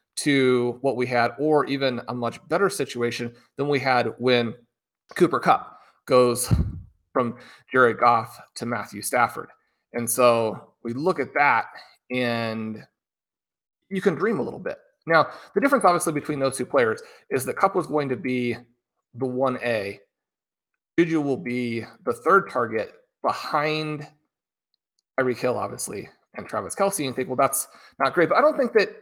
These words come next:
being the number three receiver is that big of a deal. So Schuster was drafted in a range that I think made sense. It definitely didn't work out, but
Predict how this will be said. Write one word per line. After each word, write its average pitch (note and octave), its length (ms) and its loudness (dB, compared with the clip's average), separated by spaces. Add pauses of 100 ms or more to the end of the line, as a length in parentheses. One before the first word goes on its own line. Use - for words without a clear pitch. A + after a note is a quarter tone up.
(360)
being F#3+ 160 0
the F#3+ 80 2
number D#3 320 2
three C#3 280 -6
receiver B2 560 -4
is A2+ 120 -8
that A2+ 220 -2
big A#2 140 -4
of A2 60 -4
a A2 60 -6
deal. D3 420 4 (540)
So - 160 -2
Schuster E3+ 320 -2
was C3+ 160 0
drafted C#3 640 0
in C3+ 100 -4
a B2+ 80 0
range B2+ 680 -2
that A2+ 260 -4
I E3 140 2
think F#3+ 200 0
made D#3 260 0
sense. G#2+ 360 -4
It A#2+ 120 -10
definitely E3 320 2
didn't B2 180 -2
work G2+ 220 -4
out, - 240 0 (240)
but A#2 160 -6